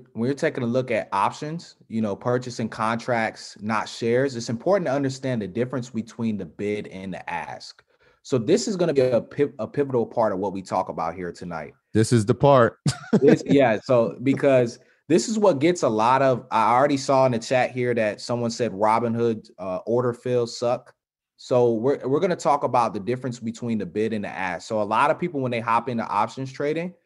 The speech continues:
Speaker 1: they're immediately, as soon as they go ahead and enter a trade, they're gonna give money to the market.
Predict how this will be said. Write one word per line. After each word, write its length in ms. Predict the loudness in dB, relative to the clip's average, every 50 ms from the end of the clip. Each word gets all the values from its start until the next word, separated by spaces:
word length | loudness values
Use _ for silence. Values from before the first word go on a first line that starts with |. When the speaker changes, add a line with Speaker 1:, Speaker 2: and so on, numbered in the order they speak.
| _ _ _ _ _ _ _ 0
Speaker 1:
they're 180 | 2 4 4 6
immediately, 760 | 4 4 4 4 4 4 2 2 2 2 0 0 -2 -6 -8 -8
as 180 | -6 -6 -6 -6
soon 180 | -4 -2 -2
as 120 | -2 -2 -2
they 320 | 0 0 0 -2 -4 -6
go 220 | -6 -4 -2 -2
ahead 200 | 0 -2 -2 -4
and 80 | -4 -4
enter 340 | -4 -6 -6 -4 -2 -2 -2
a 40 | -2
trade, 400 | -4 -4 -2 -2 0 0 -2 -2
they're 80 | -4 -4
gonna 180 | -4 -4 -4
give 220 | -4 -4 -4 -4 -4
money 240 | -6 -8 -8 -10
to 140 | -12 -12 -12
the 40 | -10
market. 440 | -8 -8 -8 -10 -10 -14 -20 -20